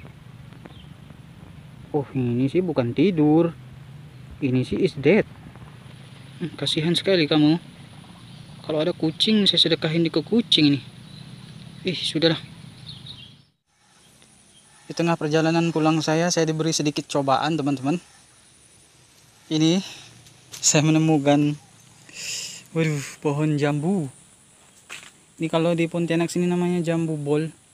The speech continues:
Uh, sudah mateng-mateng, teman-teman. Lihat, merah-merah semua warnanya tuh. Uh, lu, lu, lu, lu, lu, banyak sekali. Hmm, tuh di sana. Merah-merah.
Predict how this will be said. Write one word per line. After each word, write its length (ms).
Uh, 480
sudah 240
mateng-mateng, 720
teman-teman. 640
Lihat, 240
merah-merah 480
semua 240
warnanya 400
tuh. 160
Uh, 240
lu, 240
lu, 160
lu, 160
lu, 160
lu, 80
banyak 320
sekali. 880
Hmm, 160
tuh 160
di 80
sana. 240
Merah-merah. 720